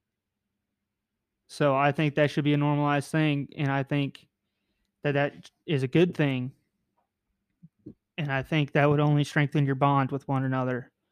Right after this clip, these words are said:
So anyway, we're gonna be right back with the next segment and the next topic.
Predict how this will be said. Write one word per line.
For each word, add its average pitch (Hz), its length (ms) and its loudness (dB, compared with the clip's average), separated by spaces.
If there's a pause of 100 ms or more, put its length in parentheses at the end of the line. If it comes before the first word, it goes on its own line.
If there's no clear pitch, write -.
(1700)
So - 120 6
anyway, 175 300 8 (500)
we're 160 220 2
gonna 160 160 2
be 151 100 0
right 147 200 2
back 147 340 0 (880)
with 143 240 -2
the 143 60 -2
next 139 280 -2
segment 135 400 -2 (140)
and 139 120 -6
the 131 80 -4
next 131 260 -8
topic. 123 500 -6